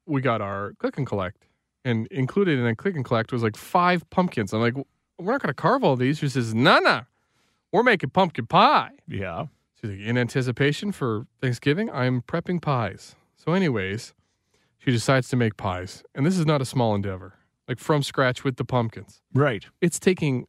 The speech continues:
Speaker 1: literal hours. I'm watching our children, and my daughter, who
Speaker 2: Wa-,
Speaker 1: is
Speaker 2: wants mama.
Speaker 1: wants mama so bad. I'm trying to distract her. Sam's like, "Ten more minutes.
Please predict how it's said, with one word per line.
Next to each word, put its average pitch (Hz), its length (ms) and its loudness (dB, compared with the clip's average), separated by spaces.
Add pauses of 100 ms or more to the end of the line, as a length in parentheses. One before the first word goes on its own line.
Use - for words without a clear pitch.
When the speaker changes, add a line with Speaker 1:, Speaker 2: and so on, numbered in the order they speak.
Speaker 1:
literal 180 520 4
hours. 120 580 0
I'm 156 220 0
watching 165 320 2
our 127 100 2
children, 113 440 0
and 131 380 -2
my 156 340 2
daughter, 135 560 2 (160)
who 151 80 0
Speaker 2:
Wa-, 107 80 2
Speaker 1:
is 107 320 -6
Speaker 2:
wants 104 320 0
mama. 85 400 -2
Speaker 1:
wants 139 360 2
mama 117 260 2
so 120 280 2
bad. 98 240 0
I'm 98 100 -6
trying 139 180 0
to 135 60 0
distract 123 460 -2
her. 135 60 -6
Sam's 147 280 0
like, 147 140 0
"Ten 277 200 2
more 277 140 4
minutes. 226 460 -2